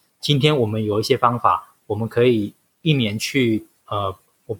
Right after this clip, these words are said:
我不，不要说赚钱，我们有机会去一年去募款，可以募到现在的三倍。请问一下，你可以告诉我，如果今年我们的钱多三倍的话，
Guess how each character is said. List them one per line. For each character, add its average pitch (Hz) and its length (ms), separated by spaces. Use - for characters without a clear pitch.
我 123 80
不， 127 180
不 - 200
要 143 80
说 135 100
赚 131 200
钱， 95 260
我 120 80
们 135 140
有 127 200
机 147 220
会 156 140
去 147 120
一 160 60
年 117 160
去 113 80
募 147 180
款， 95 300
可 - 60
以 123 60
募 143 180
到 135 140
现 131 120
在 123 60
的 110 80
三 117 260
倍。 110 260
请 - 220
问 160 100
一 135 40
下， 143 160
你 120 80
可 120 80
以 117 40
告 135 160
诉 120 220
我， 90 200
如 131 100
果 131 160
今 135 220
年 110 320
我 110 80
们 101 160
的 110 40
钱 101 220
多 113 160
三 113 180
倍 113 160
的 101 80
话， 101 360